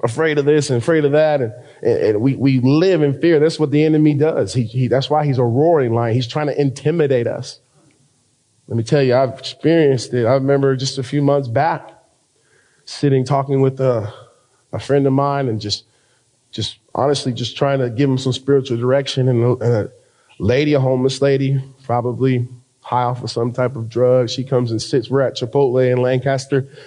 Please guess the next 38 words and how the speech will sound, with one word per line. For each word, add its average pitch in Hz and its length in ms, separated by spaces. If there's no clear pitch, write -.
sitting 143 340
on 135 140
one 135 80
of 131 60
those 127 180
little 131 200
outside 139 680
benches, 131 500
and 110 180
I'm 139 140
talking 160 340
to 139 120
him, 135 280
and 123 100
I'm 135 140
just 131 340
trying 139 240
to 110 60
pour 151 240
into 147 240
him. 127 100
And 127 100
she 156 120
comes, 143 320
she 147 80
sits - 360
right 151 300
next 147 540
to 196 240
us, 131 460
and - 120
she - 140
starts 135 320
saying, 127 200
"No, 139 200
that's 185 200
not 143 200
true." 131 360